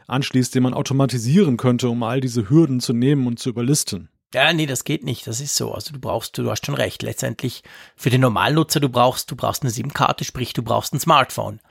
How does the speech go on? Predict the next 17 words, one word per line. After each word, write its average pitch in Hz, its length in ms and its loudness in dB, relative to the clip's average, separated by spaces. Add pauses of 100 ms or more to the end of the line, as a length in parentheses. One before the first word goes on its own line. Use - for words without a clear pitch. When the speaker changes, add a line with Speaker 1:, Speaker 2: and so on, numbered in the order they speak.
(420)
Speaker 2:
wo 143 120 0
die 117 100 0
sim-Karte 113 500 -2
drin 139 280 4
liegt, 143 500 0
die - 120 -2
S - 180 2
M 117 100 -6
S 139 220 2
empfangen 151 400 0
kann, 135 300 0
z-, - 200 -10
zumindest 131 320 -2
am 113 80 2
Anfang 135 400 0
beim 117 140 2
Einrichten, 147 640 0